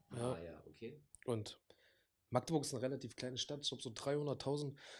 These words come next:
Speaker 1: <clears throat> Einwohner, zweihundertfünfzigtausend, dreihunderttausend. Da war das Eis auf jeden Fall dünn. Das ist nicht, in Berlin ist, ist man anonym auf jeden Fall, ja.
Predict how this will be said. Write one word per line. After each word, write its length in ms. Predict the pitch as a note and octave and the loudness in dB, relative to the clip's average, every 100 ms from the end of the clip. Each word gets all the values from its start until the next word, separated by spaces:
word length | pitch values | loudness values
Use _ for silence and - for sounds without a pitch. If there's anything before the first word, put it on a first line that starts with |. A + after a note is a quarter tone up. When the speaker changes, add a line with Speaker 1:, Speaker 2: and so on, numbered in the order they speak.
| - | 8
Speaker 1:
<clears throat> 580 | F3+ A3+ - F3+ D#3+ C#3 | 10 10 10 12 12 10
Einwohner, 520 | B2+ D3+ C#3 E3 F3 - - | 8 10 8 8 6 0 -2
zweihundertfünfzigtausend, 1000 | - C#3 C3 - C#3+ C3 - C3 B2+ | 2 4 2 0 0 0 2 2 2
dreihunderttausend. 600 | A#2+ B2+ A#2+ - C#3 C#3 - _ _ _ _ - _ - | 0 0 0 0 0 -2 -6 _ _ _ _ -20 _ 0
Da 160 | G#2+ G2+ | 2 2
war 100 | A2+ | 4
das 200 | A2+ - | 4 2
Eis 180 | B2 A#2 | 0 0
auf 100 | A#2 | -2
jeden 100 | B2 | 0
Fall 160 | A#2+ | 0
dünn. 300 | F#2 A2 A#2+ A2+ | 0 0 -2 -6
Das 120 | B2 | -4
ist 40 | A#2 | 2
nicht, 200 | D3+ - | 2 0
in 160 | C#3 | -2
Berlin 220 | B2 C#3 E3 | 2 4 4
ist, 220 | B2+ - | 2 0
ist 100 | A#2+ | 0
man 180 | B2 A#2 | 2 2
anonym 400 | A#2+ A2+ B2+ C#3 | 0 0 0 0
auf 120 | A2 | -2
jeden 140 | A2 | -4
Fall, 160 | A2 G#2+ | 0 0
ja. 140 | A2+ | 0